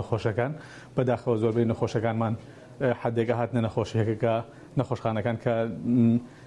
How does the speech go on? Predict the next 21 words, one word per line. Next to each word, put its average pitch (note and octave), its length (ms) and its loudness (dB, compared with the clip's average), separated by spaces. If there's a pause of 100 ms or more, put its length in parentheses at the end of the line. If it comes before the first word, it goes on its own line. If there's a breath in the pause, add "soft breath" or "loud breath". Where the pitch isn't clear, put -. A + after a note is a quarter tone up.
(140 loud breath)
یعنی A#2 200 0
گەشتبوون B2 380 2
حاڵەتێکی A#2+ 380 2
زۆر B2+ 160 4
قورس، D3+ 200 0
ئینجا C3 240 8
هاتنە A#2 260 0
نەخۆش-، - 260 -2 (460)
نەخۆشخانەکان A#2+ 680 0 (600 loud breath)
و D3 200 4
درەنگ D3 220 4
دەستیانە B2+ 280 2
کرد C#3 140 0
بە A#2 80 0
چارەسەر B2+ 360 2
درەنگ B2 220 2
کاردانەوەیان A2+ 560 2
هەبوو A2 260 2
بۆ، A#2+ 120 4 (760 loud breath)
ئێ، A#2+ 220 2
چاکبوونەوە. G#2+ 540 2